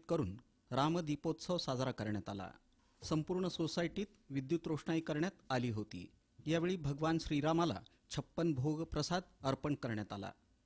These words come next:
उपस्थित महिलांनी भगव्या रंगाच्या साड्या आणि भगव्या रंगाच्या टोप्या परिधान केल्या होत्या, तर पुरुष मंडळींनी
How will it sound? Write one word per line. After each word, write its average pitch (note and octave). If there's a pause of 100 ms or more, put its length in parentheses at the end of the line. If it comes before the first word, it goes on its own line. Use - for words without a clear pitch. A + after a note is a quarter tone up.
(300)
उपस्थित E3+
महिलांनी D3+ (480)
भगव्या C3+
रंगाच्या D3+
साड्या D#3 (140)
आणि C#3
भगव्या C#3
रंगाच्या C#3 (120)
टोप्या E3+ (240)
परिधान C3+ (100)
केल्या G#2+
होत्या, G2 (600)
तर C#3
पुरुष D#3+
मंडळींनी E3